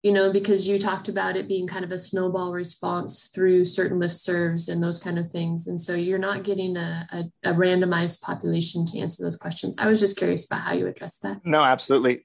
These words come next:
Speaker 2: I mean, that is a barrier with that type of really engaged, um, you really have, um,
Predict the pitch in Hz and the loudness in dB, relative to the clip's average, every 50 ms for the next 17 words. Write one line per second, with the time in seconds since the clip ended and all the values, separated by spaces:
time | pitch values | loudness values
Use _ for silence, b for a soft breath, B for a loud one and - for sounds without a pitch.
0 | _ 147 151 156 151 151 156 156 165 165 160 147 123 131 131 127 131 127 127 123 | _ 2 4 4 6 6 6 6 6 4 4 2 2 4 4 4 4 2 0 0
1 | 123 120 113 - 113 110 - - - 117 113 - 117 113 110 104 98 _ _ _ | -2 -4 -2 -2 -2 -2 -2 -4 -6 -6 -6 -4 -4 -4 -4 -6 -8 _ _ _
2 | _ _ _ _ - 117 123 127 127 123 123 113 110 110 101 101 110 107 104 104 | _ _ _ _ -6 -2 -2 0 2 0 0 -2 -4 -8 -12 -8 -6 -4 -4 -4
3 | 104 110 107 - - - - _ _ _ - 113 110 104 101 98 92 87 85 85 | -6 -6 -6 -8 -8 -10 -16 _ _ _ 2 4 4 4 4 2 0 -6 -12 -16
4 | - _ _ _ _ _ _ _ _ _ _ _ _ _ _ _ _ 131 127 135 | -20 _ _ _ _ _ _ _ _ _ _ _ _ _ _ _ _ 2 6 6
5 | 139 147 151 143 135 131 127 120 117 113 - _ - 113 107 104 101 95 95 98 | 8 8 8 6 6 4 2 2 0 -4 -10 _ -4 -4 -4 -2 -4 -6 -8 -10
6 | 95 | -16